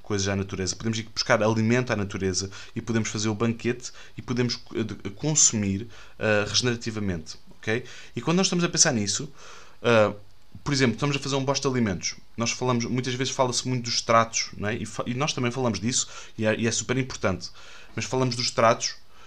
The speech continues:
e os tratos não são mais nem menos do que, eh, altur-, altitu-, eh, alturas de plantas, ou copas,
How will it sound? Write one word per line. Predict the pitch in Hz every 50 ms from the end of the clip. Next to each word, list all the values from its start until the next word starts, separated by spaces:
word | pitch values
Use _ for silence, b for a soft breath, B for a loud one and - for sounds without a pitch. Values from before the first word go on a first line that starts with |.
| B B
e | B 123
os | 127 123 - -
tratos | - - 170 185 190 185 - - -
não | 123 139 143
são | 139 - 147
mais | 139 139 139 143 143 143
nem | 151 135
menos | 127 117 117 123 131
do | - - 127
que, | 127 - - 143 143 - - - - - - - -
eh, | 104 104 104 98 - - -
altur-, | - 120 123 107 - - - 123 123 - -
altitu-, | - 127 127 127 123 117 113 - - -
eh, | 107 107 -
alturas | - 120 120 - - 131 127 117 117 -
de | -
plantas, | - - 117 110 107 107 104 104 104 98
ou | 95 - 107 104
copas, | 104 - 123 113 113 - 110 107 104 - -